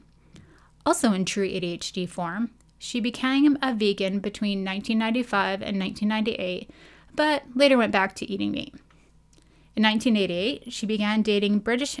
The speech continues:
musician Royston Langton of the band Spacehog, who she married in two thousand three. She gave birth to a son a year later and divorced Royston in two thousand eight. In twenty fourteen, Tyler met British sports and entertainment manager David Gardner,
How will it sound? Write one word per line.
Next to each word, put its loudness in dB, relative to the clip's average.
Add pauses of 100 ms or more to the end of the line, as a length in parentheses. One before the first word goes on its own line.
musician 2
Royston 2
Langton -2
of -2
the -2
band -2
Spacehog, -4 (420)
who -2
she 2
married 4
in -2
two -6
thousand -4
three. -8 (1000)
She -8
gave 2
birth 0
to -2
a 2
son 0
a 2
year 0
later -2 (240)
and 6
divorced 0
Royston -2
in -2
two -8
thousand -6
eight. -4 (1080)
In 0
twenty 2
fourteen, -2 (420)
Tyler 2
met 4
British 0
sports -2
and -2
entertainment 0
manager 0
David -2
Gardner, -2